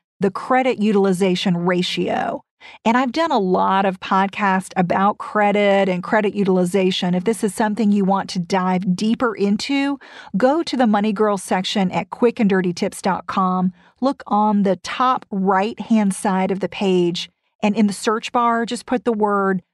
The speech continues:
credit score or credit utilization, and you'll see a lot of shows that'll come up. This ratio is the amount of debt you have on revolving accounts, like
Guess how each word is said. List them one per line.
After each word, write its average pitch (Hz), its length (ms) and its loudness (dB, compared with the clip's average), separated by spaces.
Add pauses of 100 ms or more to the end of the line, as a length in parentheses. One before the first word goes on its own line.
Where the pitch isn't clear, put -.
(140)
credit 233 340 -2
score 170 520 -2
or 190 200 -2
credit 226 320 0
utilization, 185 880 0 (320)
and 233 140 0
you'll 233 80 2
see - 180 -2
a 196 80 2
lot 196 380 2
of 185 80 -4
shows 175 320 0
that'll 175 160 0
come 175 280 -2
up. - 360 -6 (1080)
This 226 260 -2
ratio 233 840 0
is 226 240 0
the 226 260 2
amount 214 560 4
of 180 220 -2
debt 202 400 2
you 196 160 0
have 196 640 -2
on 196 240 4
revolving 214 640 2
accounts, - 680 -10 (300)
like 208 260 0